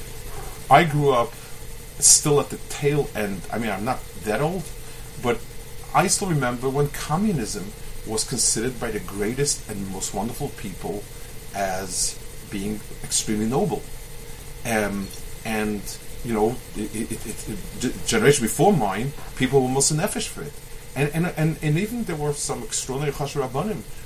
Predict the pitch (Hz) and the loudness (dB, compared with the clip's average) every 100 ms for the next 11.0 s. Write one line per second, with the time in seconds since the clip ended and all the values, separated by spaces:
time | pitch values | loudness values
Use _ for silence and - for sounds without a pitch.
0 | - - 120 113 - - 123 - 135 147 | -10 -8 -4 -4 -4 -6 -6 -6 -4 -2
1 | - 254 254 214 240 277 180 - - - | 0 -2 -4 -4 -4 -4 -6 -8 -10 -12
2 | - - 147 - 160 156 156 160 156 - | -12 -10 -8 -2 0 0 2 0 0 -2
3 | 147 147 147 135 175 214 190 160 131 113 | 0 0 -2 0 0 0 0 -2 -2 -4
4 | - 131 156 160 120 110 - - 123 117 | -2 -2 0 0 -2 -4 -6 -8 -8 -6
5 | 107 113 139 139 - 220 165 - - - | -4 -4 -4 -6 -4 -4 -4 -8 -10 -12
6 | - - - 120 120 139 - 160 156 135 | -8 -6 -4 -2 -2 -2 -2 -2 -2 -6
7 | 127 120 120 - - - - - - 117 | -6 -6 -6 -6 -8 -10 -10 -10 -8 -4
8 | 101 101 101 - - 104 107 117 151 135 | -2 -2 -6 -8 -10 -6 -2 -2 -2 -4
9 | 131 135 143 139 127 120 - 110 107 104 | -2 -2 -4 -6 -6 -6 -6 -4 0 0
10 | 123 117 117 131 - 135 - 139 123 | 0 -4 -4 -4 0 0 2 0 0